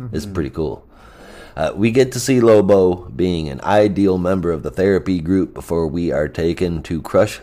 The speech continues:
Speaker 1: sitting in the waiting room for Parents' Day, where the inmates get to see their kids. <laughs>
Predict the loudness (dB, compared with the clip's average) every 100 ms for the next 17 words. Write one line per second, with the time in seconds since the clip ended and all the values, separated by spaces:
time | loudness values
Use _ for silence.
0 | -18 -10 -2 2 2 2 2 4 4 4
1 | 2 2 0 -2 -4 -2 -2 -2 -2 -8
2 | -8 -8 -8 -10 -10 -8 -4 -2 0 0
3 | -2 -8 -10 -10 -4 -2 -2 -2 -4 -2
4 | 0 -2 -6 -8 -8